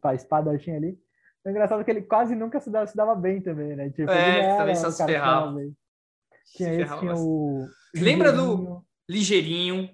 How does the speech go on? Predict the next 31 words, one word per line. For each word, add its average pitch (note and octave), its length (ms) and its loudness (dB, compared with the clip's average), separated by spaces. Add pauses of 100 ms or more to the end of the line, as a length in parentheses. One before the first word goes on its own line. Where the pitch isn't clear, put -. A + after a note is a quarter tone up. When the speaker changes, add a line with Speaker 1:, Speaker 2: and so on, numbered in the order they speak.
Speaker 2:
que - 80 0
era G3 180 4
tipo G3+ 320 -8
Papaléguas, F3+ 1300 0
né? E3+ 360 0
Só D#3+ 160 -10
que E3+ 140 -8
é E3+ 40 -2
um D#3+ 80 -2
rato F3+ 560 0
e E3 100 -14
tal. E3+ 340 0
Era E3 160 -4
bem D#3 160 -8
legal, D3+ 260 -4
Ligeirinho. C#3 380 -8
Eu C#3 40 -8
gostava C#3 440 -4
também, C3+ 400 -12
mano. C3 300 -12
Ligeirinho B2+ 460 -12
eu B2+ 40 -10
achava B2+ 360 -14
Speaker 1:
O-, C#3 40 -8
Speaker 2:
da C#3 140 -4
hora. C3+ 220 -2
Speaker 1:
outro. B2+ 240 -10 (680)
Era C#3 160 -10
um C#3+ 80 -8
outro. D3+ 320 -6
Speaker 2:
Outro. E3 640 0